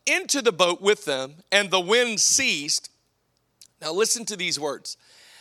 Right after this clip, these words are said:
"And they were greatly amazed in themselves beyond measure and marveled, for they had not understood about the loaves, because their heart was hardened."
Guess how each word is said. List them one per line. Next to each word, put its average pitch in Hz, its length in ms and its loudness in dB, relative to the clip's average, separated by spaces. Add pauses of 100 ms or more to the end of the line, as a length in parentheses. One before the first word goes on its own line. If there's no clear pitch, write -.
(140)
"And 185 180 4
they 196 160 4
were 175 160 2
greatly 254 840 0
amazed 240 680 2
in 170 180 -2
themselves 143 880 -2
beyond 240 800 2
measure 196 640 -2 (340)
and 262 440 4
marveled, 185 840 0 (880)
for 196 840 2 (380)
they 185 240 4
had 247 400 2
not 247 360 2
understood 175 1120 2 (260)
about 170 440 4
the 175 80 2
loaves, 175 760 2 (180)
because 156 420 -4
their 151 180 -4
heart 156 440 0 (400)
was 139 200 -8
hardened." 131 440 -8